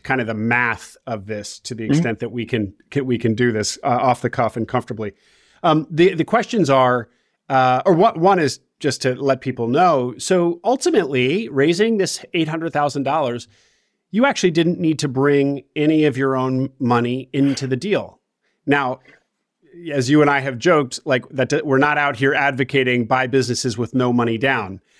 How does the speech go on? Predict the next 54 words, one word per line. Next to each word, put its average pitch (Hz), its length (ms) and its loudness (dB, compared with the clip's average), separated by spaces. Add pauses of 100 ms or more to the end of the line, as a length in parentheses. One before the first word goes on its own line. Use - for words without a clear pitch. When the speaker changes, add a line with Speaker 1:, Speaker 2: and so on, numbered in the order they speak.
(220)
Speaker 1:
Um, 123 400 2 (260)
but 180 560 0
it 160 180 -16 (120)
happened 160 460 0
to - 160 -6
be, 165 320 -2
you 175 80 -8
know, 151 80 -8
it, 123 100 -8
it 139 240 -6
happened 170 420 -2
to 175 60 -2
happen 143 400 -2
in 110 100 -4
your 107 160 -2
case. - 440 -8
So 123 420 2 (380)
anything, 143 380 4
anything 156 340 4
to 151 80 0
say 156 180 2
there? 170 240 0 (560)
Speaker 2:
Yeah, 107 220 -2
look, 110 260 -6
I - 20 -4
mean, 120 140 0
I, 127 180 0
I 131 80 0
certainly 135 300 -4
didn't 117 180 -4
go 120 160 2
into 117 120 0
this 110 120 -2
process 113 440 -2
thinking 113 240 -4
that 110 100 0
I 110 80 4
was 107 120 -2
gonna 113 180 0
be 110 140 0
able 110 180 0
to, 107 360 -4 (140)
you 117 100 -12
know, 110 240 -12 (100)
not 117 300 0
put 113 140 -2
a 107 40 0
nickel 107 360 0
into 104 120 -4
the 95 120 -12
business. 107 460 -4
And 143 120 0
that's 180 180 -2
not, 175 220 0